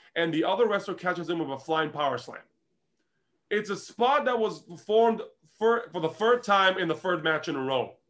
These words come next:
And I'm like, you know, I know there's, like, an unwritten rule between wrestlers. You don't do the same spot, uh, like, in, in, a, in each and every match. But apparently, nobody told these guys because they did the same spot, uh, for three matches in a row.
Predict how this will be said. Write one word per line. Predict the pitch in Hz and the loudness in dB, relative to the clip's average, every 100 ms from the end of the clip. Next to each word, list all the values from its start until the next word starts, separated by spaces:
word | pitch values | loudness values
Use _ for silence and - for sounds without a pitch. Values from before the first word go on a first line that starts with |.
| _ | _
And | 147 | 0
I'm | 202 226 | 2 4
like, | 220 - - _ _ _ _ _ _ _ - | 4 2 -8 _ _ _ _ _ _ _ -2
you | 320 | 2
know, | 381 381 339 269 226 | 4 6 6 6 6
I | 226 | 4
know | 240 339 | 4 2
there's, | 330 220 202 | 2 0 2
like, | 185 180 | 0 0
an | 175 | 0
unwritten | 190 185 170 170 | -2 0 -2 0
rule | 160 170 156 | 2 2 0
between | 131 156 143 | -4 -4 -4
wrestlers. | 143 170 190 165 | -2 -2 -2 -2
You | 143 | -2
don't | 165 | 0
do | 160 | 0
the | 139 | 0
same | - 170 160 | -2 -2 -2
spot, | - - 165 160 - 156 | -4 -4 -2 -2 -4 -8
uh, | 139 | -4
like, | 135 | -4
in, | 131 131 | -4 -6
in, | 135 | -4
a, | 135 131 - | -4 -4 -6
in | |
each | 147 165 | -8 -4
and | 151 | -6
every | 135 120 | -4 -2
match. | 139 208 - - _ _ _ _ | 0 0 -4 -16 _ _ _ _
But | 170 170 - _ 156 | -4 -4 -8 _ -8
apparently, | 185 294 320 220 202 165 | 2 4 4 2 0 -2
nobody | 196 262 240 | 0 0 0
told | 254 254 | 0 0
these | 196 | -2
guys | 160 165 156 151 - | -2 0 0 -4 -12
because | 151 175 165 | -6 -2 0
they | 175 | 0
did | 208 185 | -2 -4
the | |
same | 170 208 202 196 | -6 -2 -2 -4
spot, | - 247 240 180 165 _ 175 | -6 0 2 2 -2 _ -8
uh, | 175 | -8
for | - 185 | -8 -10
three | - 208 202 | -6 -4 0
matches | 190 175 170 143 | 2 2 0 -6
in | 151 | -4
a | 151 | -2
row. | 233 147 - | 0 -2 -4